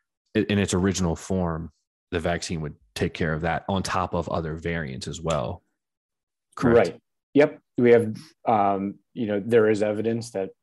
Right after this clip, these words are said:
Speaker 2: that shows that the vaccines work just as effectively against Delta.
Speaker 1: Right.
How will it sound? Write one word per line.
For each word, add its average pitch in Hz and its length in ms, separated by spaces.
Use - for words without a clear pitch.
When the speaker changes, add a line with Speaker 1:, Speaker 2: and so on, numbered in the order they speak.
Speaker 2:
that 101 200
shows 110 600
that 101 260
the 104 140
vaccines 104 680
work 98 300
just 101 340
as 104 160
effectively 104 640
against 104 320
Delta. 101 400
Speaker 1:
Right. 90 200